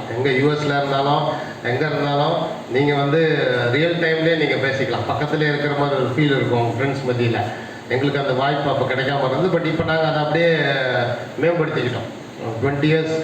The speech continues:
ட்வென்டி ஃபைவ் இயர்ஸ் சில்வர் ஜூப்ளி, டென்த் பாஸ்டு அவுட் நாங்க ஒரு நாலு வருஷத்துக்கு முன்னாடி எங்க ஸ்கூல்ல வச்சிருந்தோம். அப்போ வந்து, அஹ், எவ்வளவு மகிழ்ச்சியா இருக்கும்னு நீங்க உணர முடியும் பாருங்க.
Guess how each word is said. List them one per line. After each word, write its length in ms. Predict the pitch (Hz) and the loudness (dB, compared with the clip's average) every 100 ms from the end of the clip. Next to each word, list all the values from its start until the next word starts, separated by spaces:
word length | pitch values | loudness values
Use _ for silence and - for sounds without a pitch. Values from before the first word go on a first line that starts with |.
| 147 | 0
ட்வென்டி 280 | 135 147 151 | 2 0 0
ஃபைவ் 160 | 151 151 | 2 2
இயர்ஸ் 240 | 156 156 | 2 2
சில்வர் 220 | 151 151 | 2 2
ஜூப்ளி, 360 | 147 151 147 151 139 135 | 2 0 2 2 2 2
டென்த் 300 | 160 165 160 - | 0 0 0 0
பாஸ்டு 300 | 143 147 143 | 2 2 0
அவுட் 240 | 131 120 117 117 - - - | 0 -2 -2 -2 -6 -10 -4
நாங்க 220 | 135 139 | -2 0
ஒரு 100 | 143 | 0
நாலு 220 | 143 143 | 0 0
வருஷத்துக்கு 360 | 143 143 147 143 | 0 0 0 0
முன்னாடி 240 | 139 139 | 0 0
எங்க 200 | 131 127 127 120 120 | 2 2 2 2 0
ஸ்கூல்ல 320 | 120 143 131 | 0 0 2
வச்சிருந்தோம். 520 | 123 117 131 113 101 - - - - - | 2 2 0 0 -4 -6 -12 -16 -12 -6
அப்போ 240 | - 135 | -2 0
வந்து, 220 | 139 143 151 135 127 120 117 113 - - - | 2 2 2 2 2 2 0 -2 -6 -12 -8
அஹ், 460 | 123 113 113 117 127 | -4 -2 0 0 2
எவ்வளவு 260 | 156 175 170 | 2 2 0
மகிழ்ச்சியா 280 | 175 175 | 0 0
இருக்கும்னு 380 | 170 165 165 160 | 0 0 2 2
நீங்க 180 | 151 143 | 2 2
உணர 140 | 147 | 0
முடியும் 320 | 156 135 127 123 | 0 0 2 2
பாருங்க. 280 | 117 113 | 0 -2